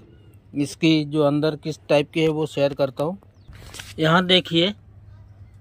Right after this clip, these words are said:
इस मौसम में खरबूजा भी लग रहा है और काफ़ी size ठीक है इसके। अब क्या मालूम इसका taste कैसे लगेगा। इस समय कुछ भटे भी है,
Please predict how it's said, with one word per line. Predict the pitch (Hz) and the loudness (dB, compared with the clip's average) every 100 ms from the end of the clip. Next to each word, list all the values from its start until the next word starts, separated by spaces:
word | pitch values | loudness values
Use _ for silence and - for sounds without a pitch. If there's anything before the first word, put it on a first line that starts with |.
| - - | -18 -8
इस | 151 170 | -6 -2
मौसम | 165 160 185 180 | 0 0 0 2
में | 185 | 2
खरबूजा | 180 160 147 160 165 185 | 0 -2 -2 0 4 4
भी | 185 | 4
लग | 180 147 | 2 2
रहा | 143 | 2
है | 165 202 - - - - - - - - - - - - | 0 -2 -16 -20 -20 -20 -20 -20 -20 -20 -20 -20 -20 -4
और | 139 143 131 110 - - - - - - - - | 2 2 2 -4 -16 -20 -20 -20 -20 -20 -14 4
काफ़ी | 143 170 190 190 - - - - - - - - - | 4 6 2 2 -2 -18 -20 -20 -20 -20 -20 -20 2
size | 147 165 175 - | 4 4 2 2
ठीक | 190 196 | 2 4
है | 180 | 2
इसके। | - - 208 - - - - - - - - - - - - - - | 2 -4 -4 -6 -20 -20 -20 -20 -20 -20 -20 -20 -20 -20 -20 -16 -4
अब | 139 131 120 - | -2 -2 -8 -2
क्या | 160 165 | 2 4
मालूम | 175 185 | 4 4
इसका | 160 190 | 2 0
taste | 160 175 - | 2 0 0
कैसे | - 202 175 | 2 2 4
लगेगा। | 165 147 151 160 | 2 4 4 4
इस | 160 - | 0 -2
समय | 160 160 | -2 0
कुछ | 180 151 | -2 -2
भटे | 139 131 175 | -2 2 2
भी | 175 190 | 4 4
है, | 165 | 4